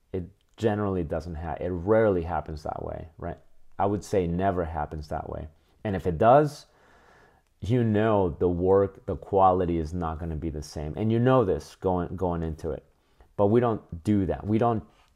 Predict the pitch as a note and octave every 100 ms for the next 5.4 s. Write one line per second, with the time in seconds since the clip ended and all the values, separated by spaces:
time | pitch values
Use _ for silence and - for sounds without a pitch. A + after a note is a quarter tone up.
0 | - - - B2 - G2+ F#2 F2 G2 G2
1 | F2+ F2 E2 E2 - E2+ E2 - - F#2
2 | F2 - E2 E2 D#2+ D#2 F2 A2 F#2 -
3 | A2+ G#2+ G#2 F2 F#2 F#2+ F2+ F2 E2+ -
4 | E2+ E2 D#2 _ _ _ _ - - F#2+
5 | F#2 D#2+ D#2